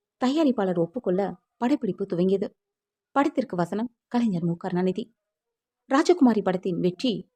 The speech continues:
அவரை மக்கள் மத்தியில் பிரபலமடைய செய்தது. வீரத்தின் விளைநிலமான தமிழ் மக்களுக்கு எம் ஜி ஆரின் வீரமிக்க நடிப்பு நிறைந்த படங்கள் உற்சாகமூட்டின. எம் ஜி ஆர், சக்கரபாணி இருவரும்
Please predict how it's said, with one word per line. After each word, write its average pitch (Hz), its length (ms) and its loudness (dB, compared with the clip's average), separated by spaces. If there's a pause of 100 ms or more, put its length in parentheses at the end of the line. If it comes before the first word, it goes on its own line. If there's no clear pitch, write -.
(200)
அவரை 208 260 2
மக்கள் 185 320 0
மத்தியில் 175 420 -2
பிரபலமடைய 208 560 -2
செய்தது. 185 360 -4 (1000)
வீரத்தின் 220 440 4
விளைநிலமான 175 580 0 (240)
தமிழ் 247 300 -2
மக்களுக்கு 175 500 -4 (260)
எம் 208 180 2
ஜி 220 100 -2
ஆரின் 170 220 -2
வீரமிக்க 190 540 -4 (140)
நடிப்பு 208 320 -4
நிறைந்த 165 320 -4
படங்கள் 170 380 -10 (220)
உற்சாகமூட்டின. 180 680 -6 (1120)
எம் 196 160 -4
ஜி 190 100 -8
ஆர், 170 140 -8
சக்கரபாணி 175 480 -6
இருவரும் 180 380 -6